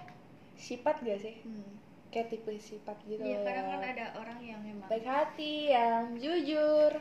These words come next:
Speaker 1: cowok yang aku
Speaker 2: Tapi aku suka sama orang yang friendly.
Speaker 1: Em.
Speaker 2: Kadang,
Speaker 1: <laughs>
Speaker 2: nih, nih ya, kadang, eh, aku bisa jatuh cinta sama orang yang itu tuh kayak nggak niat gitu loh.
Speaker 1: Nggak niat jatuh cinta.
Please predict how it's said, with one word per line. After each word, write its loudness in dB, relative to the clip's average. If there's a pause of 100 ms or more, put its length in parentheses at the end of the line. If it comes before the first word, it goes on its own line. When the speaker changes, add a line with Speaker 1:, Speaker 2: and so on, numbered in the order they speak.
(220)
Speaker 1:
cowok 0
yang 4
aku -4 (260)
Speaker 2:
Tapi 2
aku 8
suka 2
sama 0
orang -2 (380)
yang -8
friendly. -8 (1500)
Speaker 1:
Em. 4
Speaker 2:
Kadang, 10 (180)
Speaker 1:
<laughs> 12
Speaker 2:
nih, 12 (140)
nih 4
ya, 6 (240)
kadang, 4 (1080)
eh, -6
aku -10
bisa -8 (220)
jatuh -8
cinta -14
sama -14
orang -12 (300)
yang -8 (720)
itu -10
tuh -4
kayak 0
nggak -2
niat -2
gitu -8
loh. -8 (160)
Speaker 1:
Nggak 0
niat 4
jatuh 2
cinta. 8